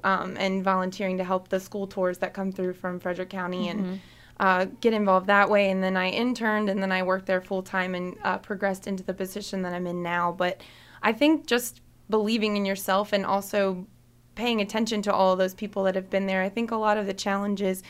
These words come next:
Speaker 1: if you're new to a position, you shouldn't go in and act like you know everything right out the get-go. And I might have new ideas or questions, but I've never approached it in a, "I think I know this better than you." Like,
Speaker 2: Mm-hmm.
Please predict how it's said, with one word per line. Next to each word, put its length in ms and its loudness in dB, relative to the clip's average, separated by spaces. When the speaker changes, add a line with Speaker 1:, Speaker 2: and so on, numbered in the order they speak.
Speaker 1:
if 100 2
you're 100 4
new 240 4
to 140 2
a 60 2
position, 480 -2
you 80 -2
shouldn't 320 -2
go 200 4
in 140 4
and 100 0
act 220 -2
like 160 0
you 80 -4
know 200 -2
everything 500 -2
right 160 0
out 180 -4
the 80 -2
get-go. 400 4
And 100 2
I 100 4
might 180 0
have 180 2
new 140 0
ideas 420 0
or 80 0
questions, 640 -2
but 260 0
I've 140 4
never 280 6
approached 480 0
it 120 -2
in 180 2
a, 320 0
"I 80 0
think 260 -4
I 80 0
know 160 -2
this 180 0
better 300 2
than 180 0
you." 180 0
Like, 220 2
Speaker 2:
Mm-hmm. 160 -6